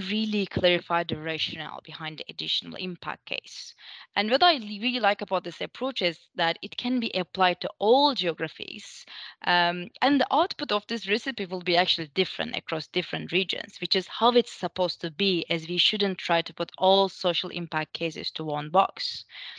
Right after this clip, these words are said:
For instance, an S M E located in an emerging area with high unemployment rate could make that enterprise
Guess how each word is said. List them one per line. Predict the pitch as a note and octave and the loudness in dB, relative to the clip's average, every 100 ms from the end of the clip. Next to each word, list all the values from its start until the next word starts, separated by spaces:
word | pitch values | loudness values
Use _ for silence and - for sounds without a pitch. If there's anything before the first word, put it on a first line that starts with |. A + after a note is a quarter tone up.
| - - - | -18 -20 -4
For | - G3 | 4 4
instance, | G3 G3 F3+ - | 2 -2 -4 -2
an | F3+ F3 | -2 -2
S | - | -2
M | F3 F3+ | -2 2
E | G#3+ G3+ | 2 4
located | F#3 - F3+ F3+ | 4 2 -2 -2
in | E3+ | -4
an | D#3+ | -4
emerging | D#3+ E3+ F#3 - F3 | -2 0 2 0 0
area | E3 E3+ E3 D#3 | 2 4 4 2
with | E3 | -2
high | - - F#3+ | -2 4 4
unemployment | E3+ E3+ E3 - E3+ E3 E3 | 4 -2 -6 -6 -4 -4 -2
rate | D#3+ D#3+ - | -2 -2 -4
could | E3+ D#3 | -6 -2
make | E3+ E3+ - | 0 0 2
that | E3 - - - - - - | 0 -2 -10 -16 -14 -16 0
enterprise | G#3 A#3 - F#3+ - F3 E3 | 4 4 4 0 2 4 4